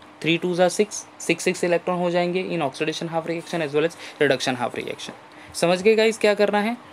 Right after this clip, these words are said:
जैसे देखो, same number of electron आते हैं तो कोई प्रॉब्लम ही नहीं रहता। जैसे हम लोग ने डैनियल सेल का एग्जांपल पढ़ा, जहाँ पे कॉपर, जिंक डोनेट कर रहा है टू इलेक्ट्रॉन और कॉपर, अ, एक्सेप्ट कर रहा है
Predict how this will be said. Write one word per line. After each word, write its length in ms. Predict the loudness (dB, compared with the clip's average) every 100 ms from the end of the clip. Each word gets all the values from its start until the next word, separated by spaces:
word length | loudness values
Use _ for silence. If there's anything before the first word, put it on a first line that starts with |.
| -12 -2
जैसे 320 | 0 0 -6 -8 -12 -4
देखो, 200 | 0 0
same 460 | 0 0 2 0
number 180 | 0 0
of 140 | 2 2
electron 320 | 2 2 2
आते 200 | 4 4
हैं 80 | 4
तो 80 |
कोई 140 | 4 4
प्रॉब्लम 380 | 4 4 2 0
ही 60 |
नहीं 180 | -2 -4
रहता। 240 | -4 -8 -16 -20 -20 -4
जैसे 340 | -2 2 2 0 -12 -8
हम 120 | -4 -2
लोग 140 | -2
ने 120 | -2
डैनियल 340 | 0 0 0 -4
सेल 200 | -4 -2
का 80 | -2
एग्जांपल 420 | 0 -4 -2 -4
पढ़ा, 200 | 0 -2
जहाँ 240 | -2 -4
पे 140 | -4 -6 -8 0
कॉपर, 480 | 0 2 -6 -10 -12
जिंक 280 | -4 -2 -2 0
डोनेट 340 | 0 0 -2
कर 140 | 0
रहा 100 | 2
है 80 | 0 0
टू 140 | 0
इलेक्ट्रॉन 380 | 0 0 -2 -2
और 160 | -2
कॉपर, 320 | 0 2 2 0
अ, 380 | -2 0 2
एक्सेप्ट 360 | 0 0 -6 -2
कर 120 | -2
रहा 120 |
है 60 | -2